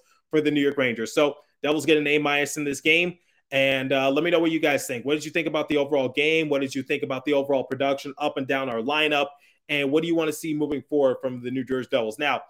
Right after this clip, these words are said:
as for today's episode, that's all the time I have for you. So continue to stay safe. Have a wonderful day, New Jersey. Go Devils, and I'll catch you guys in the next episode.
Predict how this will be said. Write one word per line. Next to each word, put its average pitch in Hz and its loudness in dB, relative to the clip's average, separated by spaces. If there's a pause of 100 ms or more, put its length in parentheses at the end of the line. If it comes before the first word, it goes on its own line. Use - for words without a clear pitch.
(340)
as 165 6
for - -14
today's 147 0
episode, 165 2
that's 147 -2
all 139 -4
the 147 -6
time 135 -4
I 117 -4
have 165 0
for 196 -6
you. 202 -4
So 139 -4
continue 143 -4
to 131 -10
stay 123 -8
safe. 202 0
Have 143 -2
a 135 -4
wonderful 196 -2
day, 180 0
New 175 -6
Jersey. 175 -2 (360)
Go 214 8
Devils, 185 2
and 151 -4
I'll 139 -2
catch 160 -6
you 147 -10
guys 151 0
in 143 -8
the 143 -4
next 147 -4
episode. 180 2